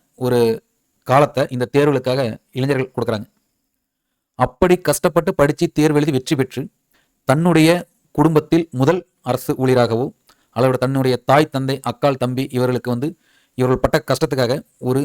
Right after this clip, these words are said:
பரிசாகவோ அந்த வெற்றியை கொண்டு போய் சமர்ப்பிக்கும் பொழுது, அவர்கள் பிறந்த பலனை அடைவது மாதிரி ஒரு எண்ணம் அந்த இடத்துல வெளிப்படுகிறது. அப்படிப்பட்ட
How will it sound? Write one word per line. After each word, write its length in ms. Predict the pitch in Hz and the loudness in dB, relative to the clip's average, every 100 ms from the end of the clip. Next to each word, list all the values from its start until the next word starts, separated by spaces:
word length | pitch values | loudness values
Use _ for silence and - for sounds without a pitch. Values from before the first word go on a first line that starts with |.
| - _ | -6 _
பரிசாகவோ 540 | 135 165 160 139 139 160 | -2 0 0 0 0 -2
அந்த 240 | 123 123 120 113 _ 135 | -2 -2 -2 -4 _ -6
வெற்றியை 320 | 135 - 170 | -4 0 0
கொண்டு 180 | 135 135 | 0 -2
போய் 140 | 143 | -2
சமர்ப்பிக்கும் 420 | 123 143 143 123 | -2 -4 -4 -4
பொழுது, 180 | 110 110 196 _ _ _ _ _ _ _ _ | -2 -2 -6 _ _ _ _ _ _ _ _
அவர்கள் 300 | 127 147 143 | 0 2 2
பிறந்த 240 | - 170 180 | 2 2 2
பலனை 240 | 147 143 | 0 -2
அடைவது 280 | 139 131 123 | 0 -2 0
மாதிரி 180 | 131 139 | 0 0
ஒரு 140 | 113 107 - _ _ - | 0 -4 -10 _ _ -4
எண்ணம் 280 | 127 156 | -2 -2
அந்த 100 | 123 | -2
இடத்துல 160 | 120 120 | -4 -4
வெளிப்படுகிறது. 380 | 117 110 101 110 _ _ _ - | -4 -4 -8 -12 _ _ _ -6
அப்படிப்பட்ட 600 | 120 - 185 175 151 | -4 -2 -2 0 -2